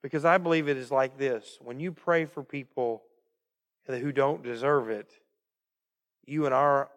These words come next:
and I are reminded of what God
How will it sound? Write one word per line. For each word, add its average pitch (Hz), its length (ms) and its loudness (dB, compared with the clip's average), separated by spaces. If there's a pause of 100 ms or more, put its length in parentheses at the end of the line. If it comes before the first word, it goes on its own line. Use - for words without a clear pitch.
(460)
and 131 160 -8
I 127 440 -2
are 123 220 -2
reminded 123 560 -2
of 110 160 -8
what 110 360 -10
God 110 640 -6